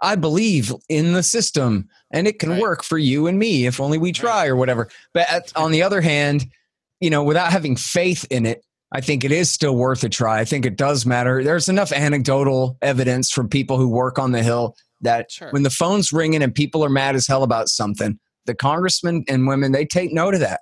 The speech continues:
Speaker 1: They're worried about what you're worried about if you make 'em be.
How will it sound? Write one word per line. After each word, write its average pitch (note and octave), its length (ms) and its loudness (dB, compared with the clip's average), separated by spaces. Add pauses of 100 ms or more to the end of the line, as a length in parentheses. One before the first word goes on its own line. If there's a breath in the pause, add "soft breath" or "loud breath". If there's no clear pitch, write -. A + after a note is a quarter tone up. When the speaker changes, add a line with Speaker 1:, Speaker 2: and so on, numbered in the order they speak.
Speaker 1:
They're C3+ 180 0
worried E3 380 2
about A#2+ 260 2
what C#3+ 160 0
you're D3+ 180 2
worried E3 300 2
about A#2 280 0
if A2 120 -4
you C#3 80 2
make D3+ 300 0
'em A2+ 100 0
be. F#2+ 260 -4